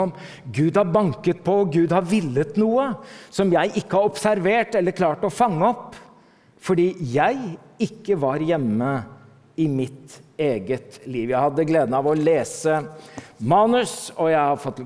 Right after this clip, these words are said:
gleden av å skrive en anbefaling bak på boka, og har skrevet at Truls Åkerlunds analytiske gave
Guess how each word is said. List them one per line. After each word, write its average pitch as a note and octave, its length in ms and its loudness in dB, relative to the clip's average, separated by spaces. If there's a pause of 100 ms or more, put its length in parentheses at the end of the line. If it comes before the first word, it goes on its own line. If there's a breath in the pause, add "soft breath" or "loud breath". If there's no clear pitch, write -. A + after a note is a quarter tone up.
gleden B2+ 280 0
av B2 160 -2
å A#2 60 -6
skrive C3 460 0
en C#3+ 100 0
anbefaling G3 640 2
bak D#3+ 360 2
på D#3+ 120 2
boka, G3+ 440 2 (100)
og D#3 140 2
har D3+ 60 -6
skrevet C#3+ 440 -2
at C#3 160 -2
Truls G3 400 0
Åkerlunds E3+ 600 0 (420 loud breath)
analytiske D#3+ 960 0
gave D#3+ 320 2